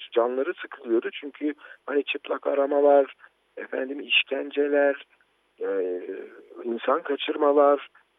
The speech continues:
cezaevi ihlalleri, e, K H K'lılara yapılan büyük zulümler, e, hasta mahpuslara ya-, e, yapılan cinayetvari uygulamalar, hamile, e,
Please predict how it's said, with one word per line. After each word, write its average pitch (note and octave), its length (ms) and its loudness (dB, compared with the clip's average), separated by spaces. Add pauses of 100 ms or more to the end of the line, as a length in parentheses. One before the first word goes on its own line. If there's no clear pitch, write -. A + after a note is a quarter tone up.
(120)
cezaevi D#3+ 580 2
ihlalleri, C#3+ 880 4 (420)
e, G2 140 -2
K B2 240 4
H C3+ 60 4
K'lılara C#3+ 460 4
yapılan C#3+ 540 4
büyük D#3 260 -8
zulümler, C#3+ 760 2 (480)
e, F2 200 -4 (120)
hasta A#2+ 360 4
mahpuslara D3 720 2
ya-, C#3 220 8 (120)
e, A#2 160 2
yapılan C#3+ 440 2
cinayetvari C#3 920 2
uygulamalar, C#3 720 2
hamile, C3+ 440 0
e, - 240 -4